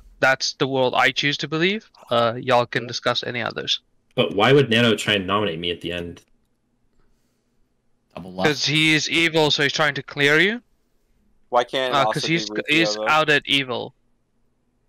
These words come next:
Speaker 1: That, uh, I mean, it could be. Like I said, there are multiple worlds. That's the one I think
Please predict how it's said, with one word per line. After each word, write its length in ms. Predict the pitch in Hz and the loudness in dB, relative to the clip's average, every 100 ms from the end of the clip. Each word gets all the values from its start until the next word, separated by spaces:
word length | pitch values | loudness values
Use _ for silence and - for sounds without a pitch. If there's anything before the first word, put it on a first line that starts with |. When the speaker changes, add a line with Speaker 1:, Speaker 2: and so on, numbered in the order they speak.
| _ _ _ _ _ _ _ | _ _ _ _ _ _ _
Speaker 1:
That, 160 | 175 208 | 2 2
uh, 140 | 185 185 | 2 0
I 140 | - 180 | 2 2
mean, 160 | 180 | 2
it 120 | 165 - | 0 0
could 200 | 190 151 | -2 -2
be. 200 | 131 110 | -6 -4
Like 220 | 147 147 | 0 2
I 40 | 160 | 2
said, 220 | - 156 | 0 0
there 120 | 147 | 0
are 60 | 143 | 0
multiple 480 | 143 156 175 160 131 | 0 -2 -4 -12 -8
worlds. 320 | 123 147 - | -8 -8 -4
That's 240 | - 139 - | 0 0 -2
the 100 | 143 | -4
one 240 | 131 127 - | -4 -4 -2
I 220 | 131 123 | 0 0
think 480 | - 123 113 - | -4 -8 -8 -18